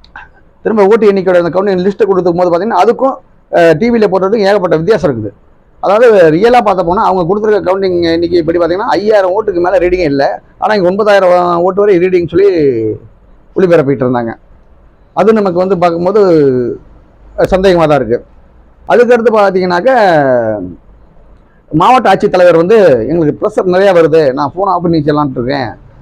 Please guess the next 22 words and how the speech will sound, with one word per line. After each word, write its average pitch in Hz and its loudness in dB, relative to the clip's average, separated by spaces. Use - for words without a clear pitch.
அப்படின்னு 190 0
சொல்லி 190 0
பேசியிருக்காரு 156 0
பப்ளிக்லேயே 196 2
வச்சு. - -6
அதை 247 2
வந்து 254 0
ஒரு 214 2
த-, 185 2
ஒரு 180 4
கட்சி 208 -2
வந்து 233 2
ஒரு 190 2
பொய்யா 247 2
சொல்றதுக்குன்னா 214 0
நூறு 208 0
சதவீதம் 202 0
வாய்ப்பே 190 0
கிடையாது. 143 0
அந்த 151 -2
மாதிரி 190 2
ஒரு 185 4